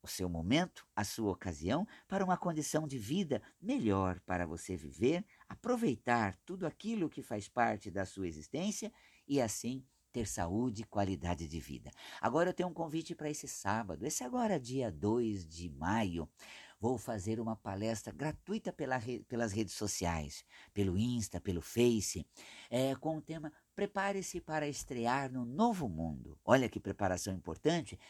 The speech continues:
às quinze horas desse sábado, pelas redes sociais, Instagram e Facebook.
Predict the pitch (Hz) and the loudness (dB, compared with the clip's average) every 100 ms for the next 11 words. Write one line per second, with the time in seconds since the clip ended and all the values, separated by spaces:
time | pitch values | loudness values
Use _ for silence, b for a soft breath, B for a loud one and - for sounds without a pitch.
0 | B 139 - - - 285 247 165 139 139 | B 0 0 -2 -6 -4 0 6 8 10
1 | 139 123 120 120 104 - 98 87 80 78 | 8 4 2 0 -2 2 4 4 0 -4
2 | 76 _ _ 185 165 120 127 113 - 113 | -8 _ _ 0 0 2 -2 -2 -2 -4
3 | - 98 104 107 - b - 107 101 92 | 0 2 2 2 -6 b -6 -2 0 0
4 | 101 107 98 98 98 82 76 76 - | 0 0 -2 -4 -4 -6 -6 -6 -8